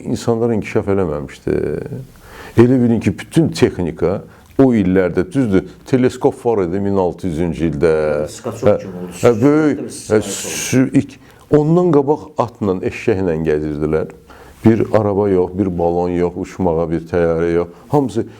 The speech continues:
Speaker 1: ya elektrovoz, paravoz, nə
Speaker 2: Bəlkə də
Speaker 1: bilim,
Speaker 2: bir beş yüz
Speaker 1: zat-,
Speaker 2: il heç
Speaker 1: hə,
Speaker 2: əməliyyatlar
Speaker 1: hə.
Speaker 2: olmadı.
Speaker 1: E, a-, elə, elə, elə bilin ki, bu axırıncı iki yüz ildir də bu inkişafda. Bundan qabaq yox idi ki,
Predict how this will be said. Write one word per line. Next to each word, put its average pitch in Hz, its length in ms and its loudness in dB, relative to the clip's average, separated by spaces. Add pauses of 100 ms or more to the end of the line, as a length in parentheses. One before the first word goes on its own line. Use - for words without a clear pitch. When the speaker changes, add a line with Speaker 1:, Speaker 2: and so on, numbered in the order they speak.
(100)
Speaker 1:
ya 120 200 4
elektrovoz, 113 840 -2
paravoz, 107 560 -2
nə 110 140 -4
Speaker 2:
Bəlkə 98 80 -2
də - 0 -
Speaker 1:
bilim, 110 200 0
Speaker 2:
bir 127 180 -12
beş 143 100 -2
yüz 117 240 0
Speaker 1:
zat-, - 20 -14
Speaker 2:
il 123 140 -10
heç 113 240 -2
Speaker 1:
hə, 139 80 -12
Speaker 2:
əməliyyatlar 123 500 -2
Speaker 1:
hə. 120 60 -6
Speaker 2:
olmadı. 117 180 0
Speaker 1:
E, - 80 -2
a-, 104 140 0 (100)
elə, 175 140 4 (160)
elə, 151 240 -2
elə 170 200 2
bilin 165 260 2
ki, 151 240 0
bu 143 100 2 (220)
axırıncı 185 440 2
iki 156 240 -2
yüz 110 160 2
ildir 78 320 -2
də 107 80 0
bu 98 100 -2
inkişafda. 82 840 -2
Bundan 151 300 2
qabaq 131 300 0
yox 123 300 -4
idi 73 180 -10
ki, 82 160 -2